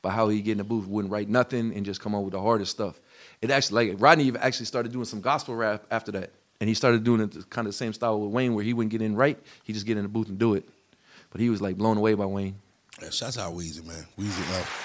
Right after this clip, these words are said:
Speaker 2: yeah, he made, he pro-, he probably, he probably, he, 'cause I know Jay-Z was the first one to kinda, like, coin the phrase of "I don't write," but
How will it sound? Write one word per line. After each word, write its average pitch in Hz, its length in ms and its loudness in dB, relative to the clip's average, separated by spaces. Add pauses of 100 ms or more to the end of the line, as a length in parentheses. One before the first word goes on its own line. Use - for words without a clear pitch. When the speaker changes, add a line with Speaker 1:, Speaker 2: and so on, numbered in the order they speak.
(1400)
Speaker 2:
yeah, 175 60 8
he 240 100 6
made, 240 180 8
he 254 120 4
pro-, 269 220 4
he 339 80 6
probably, 339 360 8
he 254 200 4
probably, 269 380 2 (340)
he, 269 120 -4 (340)
'cause 208 240 0
I - 80 4
know 302 180 0
Jay-Z 190 760 0 (220)
was 151 140 -2
the 151 60 -4
first 175 420 0
one 170 180 -2
to 151 80 -2
kinda, 156 360 -2
like, 127 220 0 (520)
coin 156 420 -2
the 143 80 -2
phrase 147 380 -4
of 131 100 -4
"I 143 140 2
don't 139 240 -2
write," 135 240 0
but 131 120 -4